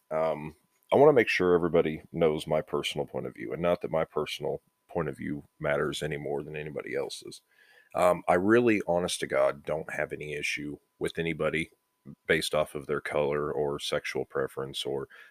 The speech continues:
appearance or whatever it is they feel they need to do to make them happy.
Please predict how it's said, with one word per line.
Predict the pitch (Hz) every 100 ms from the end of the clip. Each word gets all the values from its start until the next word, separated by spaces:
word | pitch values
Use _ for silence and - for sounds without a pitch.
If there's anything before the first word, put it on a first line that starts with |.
| _
appearance | - - 73 69 69 - - - _
or | 73 73 71 69 -
whatever | 90 98 90 90
it | 82
is | 80 -
they | 78 85
feel | - 80
they | 73 73
need | 73 69
to | 65
do | 71 69 - _ _ _ _ _
to | 85
make | 78 -
them | 73
happy. | 76 64 -